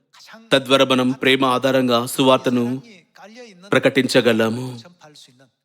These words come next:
సువార్తను చేపట్టినప్పుడు ఎవరు ఒంటరిగా భావించకూడదని తాను కోరుకుంటానని తల్లి చెప్పారు. కాబట్టి మనం ప్రేమతో సువార్తను చేపట్టినట్లయితే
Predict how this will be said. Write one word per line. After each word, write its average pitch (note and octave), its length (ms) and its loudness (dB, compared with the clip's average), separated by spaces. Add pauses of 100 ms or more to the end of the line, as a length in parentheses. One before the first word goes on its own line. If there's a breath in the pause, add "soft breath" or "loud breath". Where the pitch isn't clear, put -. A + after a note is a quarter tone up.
(840)
సువార్తను C#3 480 2
చేపట్టినప్పుడు B2+ 920 -2 (480)
ఎవరు C#3 260 4
ఒంటరిగా C3 500 2
భావించకూడదని B2 760 0
తాను A#2+ 280 2
కోరుకుంటానని B2+ 840 2 (300)
తల్లి C3 180 0 (100)
చెప్పారు. B2 440 -6 (1800)
కాబట్టి C3+ 280 2
మనం C3 240 4
ప్రేమతో C3 480 2
సువార్తను C3 500 2
చేపట్టినట్లయితే B2+ 1080 0